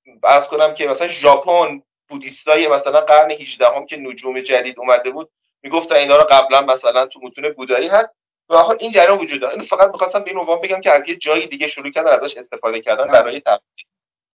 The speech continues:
Speaker 1: ولی، <clears throat> اه، آیا این علوم اومد بره مثلاً توی حوزه‌های علمی خونده بشه؟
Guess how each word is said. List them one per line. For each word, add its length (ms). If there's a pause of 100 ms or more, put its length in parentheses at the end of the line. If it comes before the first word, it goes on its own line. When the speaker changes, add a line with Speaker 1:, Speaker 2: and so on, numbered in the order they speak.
(760)
Speaker 1:
ولی، 400 (260)
<clears throat> 1120
اه، 520 (960)
آیا 280 (100)
این 260
علوم 500 (140)
اومد 440
بره 220
مثلاً 420
توی 200
حوزه‌های 800
علمی 380
خونده 500
بشه؟ 720